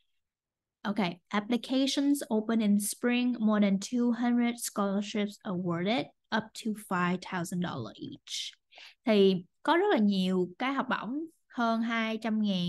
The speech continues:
hay bị lầm, hơn hai trăm cái học bổng được, ờ, được trao th-, trao thưởng, đúng không? Thì nó cũng có thể bắt đầu từ một ngàn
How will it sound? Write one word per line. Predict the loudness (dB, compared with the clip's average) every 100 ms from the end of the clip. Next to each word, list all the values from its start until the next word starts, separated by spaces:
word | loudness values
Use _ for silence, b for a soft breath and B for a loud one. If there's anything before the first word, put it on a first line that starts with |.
| -2
hay | -2 0
bị | 0
lầm, | -2 -6
hơn | -6 -4 -2
hai | -2 -2
trăm | -2 -2
cái | -4
học | -4
bổng | -4 -4 -6 -6 -2
được, | -2 -2
ờ, | -4 -4 -2 -2 -2 -4 -6 -10 -12 -6
được | -6 -6 _ _
trao | -4 -2
th-, | -4 -8 -8
trao | -4 -4
thưởng, | -6 -6
đúng | -4
không? | -4 -4 B B B B 0
Thì | 2 2 0 -10 _
nó | -2 0
cũng | 0 -2 -2 0 0
có | 0
thể | 0 0
bắt | -2 0
đầu | 0 0 0
từ | 0
một | -2 -2
ngàn | -2 0 0